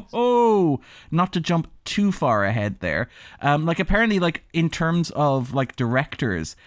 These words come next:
um, that Weinstein had lined up, because Weinstein had such a, like, a hard-on for Shakespeare in Love, the movie that won the Best Picture Oscar back in nineteen ninety-nine,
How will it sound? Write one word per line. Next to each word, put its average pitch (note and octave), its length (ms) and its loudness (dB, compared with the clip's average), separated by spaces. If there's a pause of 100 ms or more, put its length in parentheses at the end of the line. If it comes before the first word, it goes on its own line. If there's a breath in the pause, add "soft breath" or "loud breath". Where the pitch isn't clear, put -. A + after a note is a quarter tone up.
(140 loud breath)
um, A#2+ 320 0
that B2 180 -2
Weinstein B2+ 500 0
had A#2+ 240 0
lined A2+ 280 0
up, D3+ 180 -2
because C#3+ 240 -4
Weinstein D3+ 440 0
had C3 180 -2
such B2+ 200 -6
a, B2 60 -2
like, A#2+ 180 -4
a A2+ 60 -2
hard-on A#2 500 0
for A#2 140 -6
Shakespeare A2+ 420 -4
in A2 140 0
Love, A2 260 -2 (280 loud breath)
the C#3+ 80 2
movie C3 240 2
that A#2 180 -2
won A#2+ 420 2
the A2 240 0
Best A2+ 320 -2
Picture A2+ 320 -2
Oscar G#2+ 240 -4
back G#2+ 240 -4
in G#2+ 80 0
nineteen G#2+ 280 0
ninety-nine, A2+ 600 0